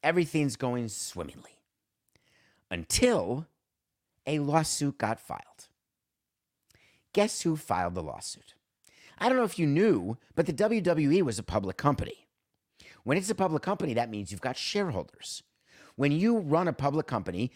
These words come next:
you have a fiduciary duty to your shareholders. When you're the president of a private company, you have a fiduciary duty to your partnership. When you're the general partner, you have a fiduciary duty to your limited partners. A fiduciary duty means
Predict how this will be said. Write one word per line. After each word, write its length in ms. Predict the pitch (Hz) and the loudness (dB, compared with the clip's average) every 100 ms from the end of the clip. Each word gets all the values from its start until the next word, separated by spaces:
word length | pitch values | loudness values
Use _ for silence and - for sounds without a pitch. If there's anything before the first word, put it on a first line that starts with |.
| - | -6
you 180 | 110 175 | 2 4
have 260 | 123 117 143 | 4 2 0
a 60 | |
fiduciary 640 | 139 95 123 - 131 127 107 | -8 -4 -4 -2 0 0 0
duty 340 | 90 82 110 | -4 -4 -6
to 200 | - 87 | -8 -10
your 120 | 107 | -8
shareholders. 680 | - 185 185 - - - - _ - - | -4 -4 -2 -6 -8 -18 -18 _ -20 -8
When 160 | 123 131 | 0 2
you're 100 | 143 | 2
the 80 | 135 | 0
president 680 | - 196 202 165 82 - - - - | 0 0 2 0 -2 -6 -20 -8 0
of 100 | 139 | 2
a 100 | 143 | 2
private 360 | 220 247 233 | 2 2 2
company, 400 | - 120 78 73 98 - | -2 -4 -6 -12 -6 2
you 80 | |
have 100 | 127 | 2
a 80 | 107 | 2
fiduciary 480 | 107 127 - 120 104 | 0 0 2 2 0
duty 400 | 85 90 85 82 - | 0 -4 -4 -6 -8
to 120 | - 156 | -2 0
your 120 | 127 | 0
partnership. 580 | 208 247 147 - - - _ _ - | 0 0 0 -4 -6 -14 _ _ -4
When 120 | 120 | 0
you're 100 | 135 | 0
the 100 | 127 | 2
general 280 | 156 165 180 | 2 2 2
partner, 420 | 233 233 165 - 131 | 2 0 -2 -6 -4
you 80 | 135 | 0
have 100 | 123 | 0
a 20 | |
fiduciary 540 | 107 110 180 - 196 147 | -2 -2 0 2 2 2
duty 360 | 117 113 120 - - | 2 2 0 -4 -4
to 140 | 147 | 0
your 140 | 127 | 2
limited 300 | 113 107 107 | 0 0 -2
partners. 420 | - 143 85 - - - - | 0 -2 -2 -14 -18 -12 -4
A 80 | |
fiduciary 680 | 165 170 254 247 277 262 240 | -2 2 2 4 6 6 6
duty 320 | 170 175 190 | 6 6 8
means 600 | 180 117 82 104 151 - | 4 4 0 -2 -4 -6